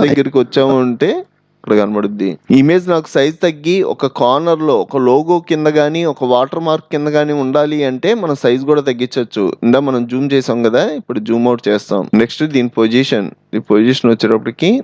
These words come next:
నాకు రైట్ సైడ్ కిందకు ఉండాలి. ఇలా పొజిషన్ సెట్ చేసుకుంటాం. నెక్స్ట్ వాటర్ మార్క్ కి ఒపాసిటీ తగ్గి లైట్ గా కనబడుద్ది కదా, ఒపాసిటీ తగ్గించాలి అంటే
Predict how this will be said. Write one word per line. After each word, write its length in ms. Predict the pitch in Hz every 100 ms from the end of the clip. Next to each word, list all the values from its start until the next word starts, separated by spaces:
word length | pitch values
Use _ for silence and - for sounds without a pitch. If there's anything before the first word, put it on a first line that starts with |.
| 117
నాకు 220 | 107 101 95
రైట్ 280 | 104 110 -
సైడ్ 280 | 135 185 - - - - _ _ _ - - - - - - - - - - - - - - - - 117
కిందకు 280 | 107 107 95
ఉండాలి. 300 | 95 - - - _ _ _ _ - - - - -
ఇలా 120 | 131 151
పొజిషన్ 440 | 123 120 - 120 117
సెట్ 120 | 98
చేసుకుంటాం. 460 | 113 101 101 92 98 -
నెక్స్ట్ 200 | 123 - 151
వాటర్ 280 | 127 139 165
మార్క్ 200 | 160 156 156
కి 60 | 147
ఒపాసిటీ 440 | 127 156 156 160 165 156
తగ్గి 300 | 139 135 185 - - 123
లైట్ 300 | 135 156 170
గా 80 | 175 156
కనబడుద్ది 420 | 135 147 139 131
కదా, 180 | 120 131 214 190 113
ఒపాసిటీ 400 | 156 147 147 151
తగ్గించాలి 540 | 139 135 139 143 139 139 131
అంటే 200 | 123